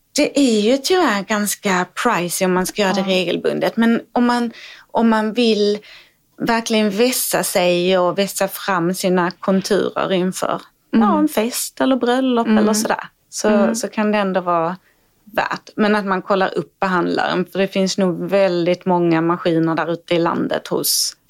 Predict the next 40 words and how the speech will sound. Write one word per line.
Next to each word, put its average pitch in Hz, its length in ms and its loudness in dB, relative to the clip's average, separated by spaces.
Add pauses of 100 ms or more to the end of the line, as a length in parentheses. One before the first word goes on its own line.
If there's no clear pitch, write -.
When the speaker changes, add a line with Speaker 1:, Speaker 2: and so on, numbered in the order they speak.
Speaker 1:
tveksamma 175 460 -2
personer. - 640 -2
Speaker 2:
Precis, 240 240 2
de 240 100 2
måste 233 180 0
ha 220 60 0
gått 226 200 -2
kontinuerlig 190 560 -2
utbildning 190 560 -2
och 202 80 -6
sådär, - 220 -2
tror - 200 -4
jag - 220 -2 (360)
är 226 40 -2
bra - 440 -4
att - 80 -20
kolla - 200 -4
upp. - 260 -8
Speaker 1:
Ja, 202 180 2
alltså - 140 -4 (260)
jag 208 120 2
Speaker 2:
Mm. 202 120 2
Speaker 1:
tror 202 140 -2
inte 208 340 2
man 185 160 0
ska 185 140 -2
köpa 185 380 -2
så 180 100 -4
här 170 60 0
typ - 260 -8
tio 165 340 2
klippkort - 600 -4
genom, 165 500 2
eh, 160 320 0 (340)
typ - 340 -4
Let's 165 420 -2
Deal - 360 -4
och - 100 -4
såna. - 360 -8
Speaker 2:
Nej. - 220 -2